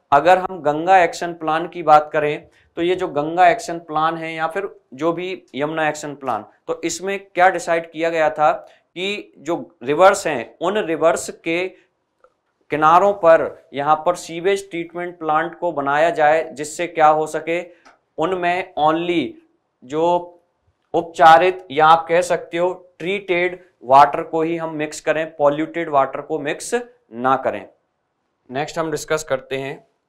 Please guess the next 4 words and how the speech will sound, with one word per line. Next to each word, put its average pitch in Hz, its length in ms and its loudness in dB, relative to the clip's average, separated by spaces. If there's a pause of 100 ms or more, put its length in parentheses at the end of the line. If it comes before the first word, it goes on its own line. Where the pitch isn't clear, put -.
(840)
एटी 143 640 -10 (240)
फ़ाइव। 98 320 -6 (440)
तो 131 60 -10
देखिए, 139 460 -10